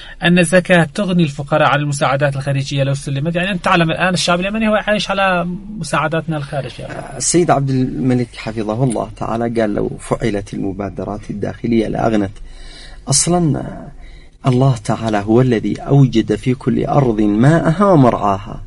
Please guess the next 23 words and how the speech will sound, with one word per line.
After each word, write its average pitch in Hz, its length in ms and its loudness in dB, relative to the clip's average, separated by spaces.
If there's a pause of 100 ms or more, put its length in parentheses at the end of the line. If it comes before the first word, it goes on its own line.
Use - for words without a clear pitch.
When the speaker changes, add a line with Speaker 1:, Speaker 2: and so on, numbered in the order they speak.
(760)
Speaker 2:
والزكاة 143 580 6
هي 135 360 4
تحل 120 840 0
قضية 123 560 4
المحتاجين 143 720 2
في 139 180 2
كل 107 280 -2
مكان. 104 400 -8 (960)
فلو 143 280 4
خرجت 135 580 2
الزكوات 107 760 -4
بكلها 117 640 0
لما 135 180 6
احتجنا 139 680 4 (600)
لا 170 460 8
إلى 170 280 10
أن 170 40 8
نعلن 160 460 8
مجاعة 151 640 4
ولا 143 340 8
أن 160 60 6
يذلنا 143 520 8
الأعداء. 101 460 0